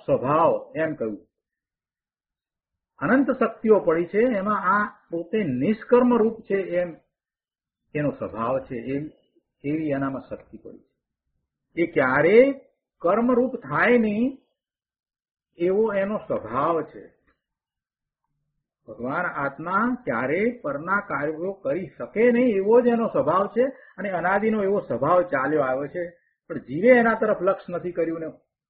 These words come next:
મિથ્યા ભ્રમમાં રહીને એમ માને છે કે જીવ પરના કાર્યો કરી શકે છે. એનો સ્વભાવ તો એવો જ છે, એની શક્તિ એવી જ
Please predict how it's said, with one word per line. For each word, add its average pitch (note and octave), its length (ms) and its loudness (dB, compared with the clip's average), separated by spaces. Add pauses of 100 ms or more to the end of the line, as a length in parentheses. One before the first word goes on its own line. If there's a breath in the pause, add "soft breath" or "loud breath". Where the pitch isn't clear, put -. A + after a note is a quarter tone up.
(580)
મિથ્યા D#3+ 640 0 (160)
ભ્રમમાં D#3+ 540 0
રહીને D#3 280 2
એમ D3+ 180 -2
માને C#3 320 0
છે D3 140 -8
કે C#3 160 -4 (720)
જીવ E3+ 180 -2 (1120)
પરના C#3+ 340 0
કાર્યો B2 340 0
કરી A2 240 -4
શકે - 300 -16
છે. - 160 -20 (180)
એનો D#3 260 -4
સ્વભાવ C#3 480 0
તો A#3+ 180 4 (580 loud breath)
એવો F#3+ 280 8
જ C4+ 100 8
છે, A#2+ 200 -4 (840)
એની D#3+ 180 -8
શક્તિ - 420 -8
એવી G3+ 300 2
જ - 40 -6